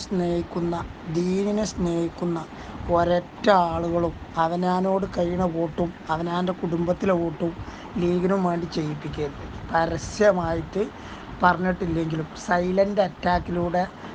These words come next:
നെട്ടിച്ച് കളയണം പൊന്നാനിയും മലപ്പുറവും. പരസ്യമായിട്ട്, നമ്മൾ പരസ്യമായിട്ടാണ്, വേറെ വിഷയം. നിങ്ങൾ മറ്റുള്ള ആളുകൾ സമസ്തനെ വേദനിപ്പിച്ചതിനുള്ള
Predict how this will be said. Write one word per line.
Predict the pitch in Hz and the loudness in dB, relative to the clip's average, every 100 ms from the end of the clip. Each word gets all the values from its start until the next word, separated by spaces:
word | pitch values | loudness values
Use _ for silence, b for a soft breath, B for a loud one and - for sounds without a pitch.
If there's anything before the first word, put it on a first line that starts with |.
| - | -2
നെട്ടിച്ച് | 196 185 190 185 226 190 220 | 2 4 2 0 -2 0 2
കളയണം | 190 170 156 151 - - | 4 2 0 -4 -4 0
പൊന്നാനിയും | 175 175 180 180 185 196 202 170 | 2 2 2 2 2 -2 -4 -2
മലപ്പുറവും. | 165 160 - 165 156 147 - - | 0 -2 -2 -4 -4 -6 -8 2
പരസ്യമായിട്ട്, | 170 165 170 - 202 185 180 180 208 247 B B B | 2 2 -4 0 2 4 0 0 -2 -4 B B B
നമ്മൾ | 151 151 247 | -6 0 4
പരസ്യമായിട്ടാണ്, | 247 - 254 220 196 185 185 | 4 4 2 2 4 4 4
വേറെ | 170 175 160 | 2 0 -2
വിഷയം. | 175 170 - B B B | -2 -2 -4 B B B
നിങ്ങൾ | 196 190 | 0 2
മറ്റുള്ള | 180 185 180 240 226 | 4 2 2 0 4
ആളുകൾ | 202 185 180 175 - - - | 6 4 2 -2 -4 -10 -4
സമസ്തനെ | 180 185 185 - 202 | 0 0 0 2 4
വേദനിപ്പിച്ചതിനുള്ള | 190 180 190 190 196 - 202 226 208 202 | 4 2 2 0 -2 -2 -4 -2 -2 0